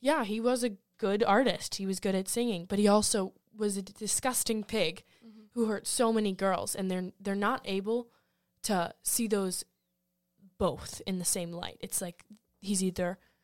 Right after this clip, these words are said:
Speaker 1: this person on a pedestal, this king, or he's this horrible person, and they choose to believe that he was this king. And they, do you think that's what kinda happens in schools or in towns?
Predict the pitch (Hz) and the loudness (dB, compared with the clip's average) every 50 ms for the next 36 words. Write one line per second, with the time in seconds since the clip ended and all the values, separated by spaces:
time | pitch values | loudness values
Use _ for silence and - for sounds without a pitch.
0 | _ _ _ - - - - - 185 180 - 185 170 - - - - - 214 202 | _ _ _ -12 -12 -8 -4 -4 -2 -2 -2 -4 -6 -8 -10 -10 -6 -2 -2 -2
1 | 185 180 165 - - - 98 196 196 196 185 - - - - - 262 269 285 339 | -2 -2 -4 -6 -6 -6 -6 -6 -4 -4 -2 -2 -4 -4 0 0 2 2 2 0
2 | 349 - - _ _ _ 208 202 185 185 180 - - 196 185 180 175 175 - 262 | -6 -10 -20 _ _ _ -6 -6 -4 -4 -6 -4 -4 -4 -4 -2 -4 -4 -2 -2
3 | 262 - - 202 185 180 185 180 180 180 - 196 175 170 - - 175 175 165 175 | -2 -2 -2 -4 -6 -6 -4 -6 -4 -4 -4 -4 -4 -4 -6 -8 -8 -6 -4 -2
4 | 180 165 156 - - 90 - - 90 92 202 202 - - _ _ _ _ _ _ | -2 -2 -4 -6 -8 -10 -10 -10 -12 -10 -10 -12 -12 -14 _ _ _ _ _ _
5 | 107 - - - - 175 - - - _ _ _ _ _ _ _ _ _ _ _ | -8 -8 -6 -6 -6 -10 -10 -12 -20 _ _ _ _ _ _ _ _ _ _ _
6 | _ _ _ _ _ _ _ _ - 196 185 185 - - 208 208 196 196 208 220 | _ _ _ _ _ _ _ _ -8 -8 -8 -8 -8 -8 -8 -6 -4 -2 -2 -2
7 | 202 214 220 220 - 233 226 - 196 185 190 190 - 202 175 - - - 202 185 | 2 0 0 2 2 0 0 2 0 0 0 -2 -2 -4 -4 -4 -4 -8 -8 -6
8 | 185 175 180 175 175 - 170 170 170 - - - - - _ _ _ _ _ _ | -6 -6 -6 -6 -6 -6 -8 -8 -6 -6 -6 -6 -6 -10 _ _ _ _ _ _
9 | _ _ _ _ _ _ _ _ - 180 175 175 - - - - - - - 277 | _ _ _ _ _ _ _ _ -14 -12 -8 -4 -2 0 0 0 -2 -2 -2 0
10 | 285 285 285 285 285 277 277 269 226 208 175 165 165 - - - 180 180 - - | 2 2 4 2 2 2 0 -2 -2 -4 -4 -4 -6 -6 -8 -8 -8 -8 -10 -10
11 | 185 - 185 180 202 233 247 233 - - | -10 -8 -6 -4 -2 -2 -2 -4 -6 -10